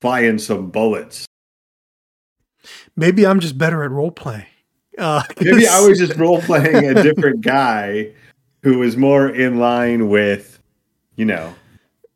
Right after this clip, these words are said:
Speaker 1: the guy
Speaker 2: A
Speaker 1: that
Speaker 2: video gamey
Speaker 1: Cyberpunk wanted you to
Speaker 2: protagonist that
Speaker 1: be.
Speaker 2: video games the video gaminess.
Speaker 1: And maybe that's the problem. Maybe the problem is that
Speaker 2: <laughs>
Speaker 1: Cyberpunk wanted you to be role playing a different guy than you were role playing. Even though I,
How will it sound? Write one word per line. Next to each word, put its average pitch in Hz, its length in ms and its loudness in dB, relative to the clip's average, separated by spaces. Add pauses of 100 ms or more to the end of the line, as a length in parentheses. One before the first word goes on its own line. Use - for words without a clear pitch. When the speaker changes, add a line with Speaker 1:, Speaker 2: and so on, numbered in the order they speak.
(260)
Speaker 1:
the - 100 -4
guy 117 300 0
Speaker 2:
A 113 60 2
Speaker 1:
that 151 180 2
Speaker 2:
video 175 300 4
gamey 165 340 2
Speaker 1:
Cyberpunk - 0 -
wanted - 0 -
you - 20 0
to - 60 -6
Speaker 2:
protagonist 151 720 0
that 139 140 2
Speaker 1:
be. 127 60 -6
Speaker 2:
video 151 260 0
games 147 400 -2
the 143 80 -2
video 139 320 -4
gaminess. 156 720 -6 (400)
Speaker 1:
And 143 220 -4
maybe 160 200 4
that's 160 220 0
the 139 100 -2
problem. 131 380 -2
Maybe 104 180 -2
the 104 120 -2
problem 107 300 -6
is 98 80 -8
that 104 100 -6
Speaker 2:
<laughs> - 20 -10
Speaker 1:
Cyberpunk 98 680 -8
wanted 95 280 -10
you 92 120 -12
to 92 100 -12
be 90 360 -12 (340)
role 107 220 -2
playing 95 420 -6
a 87 40 -8
different 90 360 -12
guy 92 360 -8
than 87 200 -14
you 95 120 -8
were 90 120 -8
role 78 220 -18
playing. 73 240 -20 (840)
Even 143 220 -2
though 147 180 2
I, 127 220 -6